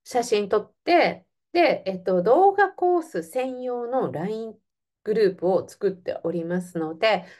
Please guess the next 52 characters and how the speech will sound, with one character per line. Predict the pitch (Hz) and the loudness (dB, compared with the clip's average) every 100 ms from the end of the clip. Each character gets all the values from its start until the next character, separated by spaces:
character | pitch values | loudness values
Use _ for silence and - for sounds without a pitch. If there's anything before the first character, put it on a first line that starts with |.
| _ | _
そ | - 320 | -6 -2
ち | 359 | 2
ら | 370 381 | 2 4
か | 392 | 4
ら | 440 - | 4 2
写 | 214 | -2
真 | 196 202 190 | -4 -4 -2
を | 226 240 156 | -2 -4 -6
送 | 160 | -10
っ | 160 | -10
て | 147 | -10
い | 143 | -4
た | 165 | 0
だ | 180 | 0
く | 185 | -2
こ | 202 294 | -4 0
と | 403 | 2
に | 330 165 | 2 -2
な | 143 | -6
り | 143 | -10
ま | 147 165 | -10 -4
す。 | 147 - _ _ _ _ _ - | -4 -4 _ _ _ _ _ -2
え | 226 233 | 0 0
ー、 | |
そ | - | 2
の | 349 440 254 - | 6 6 4 0
ラ | 190 233 | 0 2
イ | 240 | 4
ン | 240 240 220 | 2 0 0
グ | 233 | 0
ル | 247 202 | 2 0
ー | - | -4
プ | 151 | -2
は、 | 208 220 143 - _ _ _ | 2 2 0 -10 _ _ _
え | 185 | -10
っ | 180 | -4
と、 | 180 180 175 170 160 143 - - _ _ - | 2 4 6 4 2 -2 -6 -10 _ _ -2
マ | 330 | 0
ン | 427 | 0
ツ | 427 427 440 | 0 -2 0
ー | |
マ | 285 | -2
ン | 165 156 | -4 -4
で、 | 220 185 - - | -2 -2 -6 -12
え | 190 185 180 175 | -6 -4 -2 -2
ー、 | |
私 | 175 180 185 196 | -2 -6 -8 -8
に | 214 202 | -8 -8
届 | - 202 196 185 | -4 -2 -2 -4
く | |
の | 156 160 | -6 -4
で、 | 185 190 139 | 0 2 0